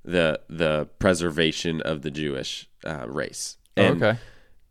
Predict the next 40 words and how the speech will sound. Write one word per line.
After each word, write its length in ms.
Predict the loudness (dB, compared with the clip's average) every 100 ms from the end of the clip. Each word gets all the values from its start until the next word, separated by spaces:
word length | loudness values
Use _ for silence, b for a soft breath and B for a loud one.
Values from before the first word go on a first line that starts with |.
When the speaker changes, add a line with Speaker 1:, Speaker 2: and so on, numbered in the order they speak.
| -20 _ _ 0
Speaker 1:
and 140 | 6 8
that's 240 | 8 8
what 180 | 8 8
it 100 | 10
is. 480 | 8 8 0 -10 -12 -6 4
E-, 60 | 6
even 300 | 6 6 6
in 120 | 6 4
Scripture, 420 | 6 6 6 6
it 260 | 6 6 8
is 400 | 8 8 4 -4
a 220 | 0 2 2
history 600 | 2 2 2 4 6 8
of 140 | 6
the 80 | 4
preservation 680 | 6 6 6 4 4 4
of 140 | 0 2
Jewish 320 | 2 2 2
race. 480 | 2 4 2 -4 -10 -18 -20 -20 -20 -20 -20 _ -20 -20 -20 -2
It, 140 | -2 2
but 200 | 2 4
this 160 | 2
book's 260 | 6 4 6
been 180 | 4 4
disputed 680 | 2 0 6 6 6 2 -2 b b b b b
of, 480 | 6 8 8 4 2
of 200 | 0 4
whether 280 | 6 8 6
it 80 | 6
belongs 580 | 4 6 6 4 2
in 140 | 2 2
the 80 | 4
canon 320 | 4 6 4
of 100 | 2
Scripture 340 | 2 2 2
for 140 | 2 4
a 80 | 4
long 320 | 4 2 2
time 320 | 4 4 4
because 560 | 0 0 4 4 2